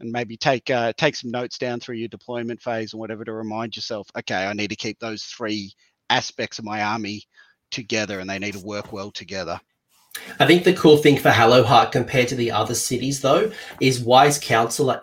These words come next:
Speaker 2: c-, Counsel, in my opinion, is easier to do. And the reason it's easier to do is when you start looking at the battalion that we have, which is a very strong battalion,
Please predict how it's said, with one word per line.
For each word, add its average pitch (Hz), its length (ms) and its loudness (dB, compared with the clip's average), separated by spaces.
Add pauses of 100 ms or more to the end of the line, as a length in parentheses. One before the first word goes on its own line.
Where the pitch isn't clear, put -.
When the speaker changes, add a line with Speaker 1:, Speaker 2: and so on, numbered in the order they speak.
(120)
Speaker 2:
c-, - 180 -6
Counsel, 127 400 0
in 120 120 2
my 120 140 2
opinion, 127 600 0
is 135 300 -2
easier 143 480 2
to 110 180 -4
do. 123 400 -2 (340)
And 131 140 4
the 123 80 8
reason 147 340 8
it's 131 140 4
easier 127 340 0
to 123 160 2
do 226 220 4
is 143 120 6
when 131 120 6
you 143 80 6
start 143 300 4
looking 139 240 4
at 117 100 0
the 113 60 -2
battalion 127 680 4
that 123 160 0
we 120 140 -2
have, 117 440 2
which 143 180 0
is 151 80 4
a 147 100 8
very 160 220 6
strong 220 400 6
battalion, 110 600 0